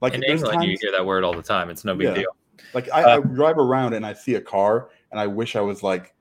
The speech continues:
Speaker 1: like Magneto from, like, the X-Men, where I can
Speaker 2: <laughs>
Speaker 1: just crush that car just by thinking
Speaker 2: Look,
Speaker 1: about it and then
Speaker 2: you don't have
Speaker 1: throw
Speaker 2: to
Speaker 1: it off
Speaker 2: crush
Speaker 1: to the
Speaker 2: it.
Speaker 1: side.
Speaker 2: Just move it out of your way.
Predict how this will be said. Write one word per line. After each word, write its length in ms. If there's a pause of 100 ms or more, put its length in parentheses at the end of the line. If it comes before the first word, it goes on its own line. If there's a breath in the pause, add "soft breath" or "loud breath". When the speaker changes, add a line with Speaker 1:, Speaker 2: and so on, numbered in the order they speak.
(640)
Speaker 1:
like 200
Magneto 800
from, 280
like, 200
the 140
X-Men, 560 (180 loud breath)
where 140
I 60
can 180
Speaker 2:
<laughs> 80
Speaker 1:
just 160
crush 600
that 240
car 520 (220 loud breath)
just 200
by 160 (200)
thinking 260
Speaker 2:
Look, 120
Speaker 1:
about 240
it 140 (140)
and 100
then 100
Speaker 2:
you 60
don't 100
have 100
Speaker 1:
throw 100
Speaker 2:
to 60
Speaker 1:
it 40
off 80
Speaker 2:
crush 120
Speaker 1:
to 60
the 100
Speaker 2:
it. 40
Speaker 1:
side. 220 (160)
Speaker 2:
Just 220
move 180
it 80
out 120
of 60
your 100
way. 260